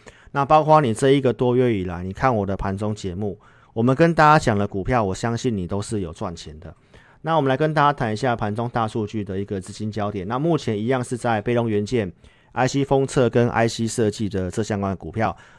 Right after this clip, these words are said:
那其实有些族群也慢慢窜上来，我们开始有带会员去做一些布局。所以忠实粉丝们，如果说你的资金足够，我邀请你可以第一时间跟上我们操作，因为我们影音是二跟四去做录制，那我们会给大家一些方向，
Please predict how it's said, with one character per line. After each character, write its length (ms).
那 140
其 160
实 160
有 120
些 160
族 220
群 180
也 120
慢 160
慢 160
窜 240
上 180
来， 240
我 80
们 160
开 180
始 140
有 100
带 140
会 100
员 80
去 120
做 180
一 40
些 180
布 260
局。 260
所 100
以 220
忠 240
实 100
粉 160
丝 160
们， 200
如 120
果 160
说 160
你 120
的 80
资 120
金 200
足 180
够， 180
我 160
邀 220
请 160
你 100
可 120
以 100
第 220
一 20
时 160
间 260
跟 160
上 200
我 40
们 80
操 240
作， 240
因 160
为 100
我 80
们 160
影 120
音 140
是 220
二 160
跟 240
四 180
去 140
做 240
录 180
制， 240
那 120
我 80
们 120
会 60
给 140
大 120
家 140
一 40
些 180
方 260
向， 260